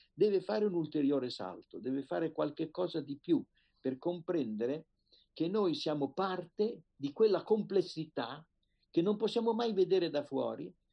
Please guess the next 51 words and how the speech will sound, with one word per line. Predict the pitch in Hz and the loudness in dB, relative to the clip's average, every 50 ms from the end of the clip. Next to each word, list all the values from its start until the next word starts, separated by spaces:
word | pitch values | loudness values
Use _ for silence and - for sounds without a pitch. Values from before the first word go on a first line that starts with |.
| _ _ _ _ | _ _ _ _
che | - 180 | 2 2
noi | 185 220 262 233 | 4 4 4 4
viviamo | 202 208 208 190 220 214 196 185 175 | 4 2 2 2 2 2 2 2 2
dall'interno, | 160 151 143 139 135 131 131 131 123 113 110 104 104 117 139 170 180 - _ _ _ _ _ _ _ | 2 2 2 2 0 0 0 0 0 0 0 -2 -4 -6 -8 -8 -8 -12 _ _ _ _ _ _ _
che | - 294 302 - - | 2 2 2 2 0
ci | - - - 311 269 262 - - _ _ _ _ _ | -2 0 2 2 2 2 -2 -8 _ _ _ _ _
realizza, | - 123 147 143 135 135 127 117 107 104 - - 170 170 | -2 0 2 4 4 2 0 -2 -4 -6 -4 -2 -2 -2
che | - - 208 214 | -2 -4 -6 -4
ci | - - - 277 226 - - | -4 0 0 0 0 0 -2
costruisce | _ - 180 160 - - - 277 269 226 208 208 - - 302 302 - | _ 2 2 2 0 -2 -2 0 0 0 0 -2 -4 -4 -4 -2 0
e | - 269 262 - | 0 -2 0 2
che | - 311 | 2 2
noi | 294 302 339 349 330 294 208 - - - _ _ _ _ _ | 4 4 4 4 4 2 0 -2 -4 -8 _ _ _ _ _
costruiamo. | - 175 165 170 - - 139 139 139 135 113 95 101 117 | 2 2 2 2 0 2 4 4 4 4 2 0 -2 -2
E | 139 | 0
questa | - 269 262 262 - 220 | 0 0 0 0 0 -2
reciprocità, | 208 233 214 - 247 226 202 220 220 220 214 - 226 208 214 247 226 156 - _ _ _ _ _ _ _ | -2 -2 -4 -6 -6 -6 -2 -2 -2 -2 -2 -4 -6 -4 -2 -2 -4 -4 -6 _ _ _ _ _ _ _
per | - 175 175 | 0 0 0
cui | 175 262 262 220 | 2 0 0 0
siamo | - - 247 233 208 196 | 2 2 2 2 2 2
un | 180 170 | 2 2
ramo | 175 214 226 240 214 190 | 2 0 0 0 0 0
della | 151 165 160 156 160 | 2 2 2 0 0
pianta | - 175 185 226 254 262 | 0 -2 -2 -2 -2 -2
e | 262 | -2
siamo | 214 - 214 196 196 | -2 -2 -2 -2 -4
la | 185 180 | -4 -4
pianta. | - 139 101 - - _ - - _ _ _ _ _ _ _ _ _ _ _ _ | -4 -4 -6 -6 -10 _ -20 -20 _ _ _ _ _ _ _ _ _ _ _ _
<laughs> | - 160 160 - - - - - - - - - - | -4 -4 -2 0 0 -2 -2 -2 -8 -20 -20 -14 -8
Come | - 233 254 262 | -4 -2 0 2
si | 254 277 262 | 2 2 2
fa? | 220 190 - | 2 0 0
Quale | - - 262 277 269 | 2 2 4 4 6
logica | 247 240 214 190 160 - 139 131 131 139 127 - | 4 4 4 2 2 0 -2 -2 0 0 0 2
pensa | - 151 143 139 127 - 139 127 | 2 2 2 2 0 0 -2 0
questo, | 123 143 135 123 110 - - 120 | 2 2 2 2 2 0 -2 -2
che | 110 120 | -2 0
noi | 127 131 139 131 | 0 0 0 0
siamo | 131 135 131 131 | 0 0 2 2
un | 127 127 | 2 2
ramo | 127 160 175 180 170 | 2 2 0 0 0
della | 165 156 156 151 151 | 0 0 0 0 0
pianta | - 165 160 165 165 160 - 175 | 0 0 0 -2 -2 0 2 2
e | 175 160 | 2 2
quindi | - - 220 220 208 202 175 190 165 | 2 2 2 2 2 0 0 -2 0
tutta | - 190 180 - 175 | 0 0 0 2 2
la | 175 160 156 | 0 0 0
pianta | - 185 175 180 180 165 160 180 | 0 0 0 0 -2 -4 -2 0
e | 170 165 165 | 0 0 0
quindi | - 170 180 175 160 165 | 0 -2 -2 0 -2 -2
questa, | 165 170 160 - - 160 160 | -2 -4 -4 -4 -4 -6 -6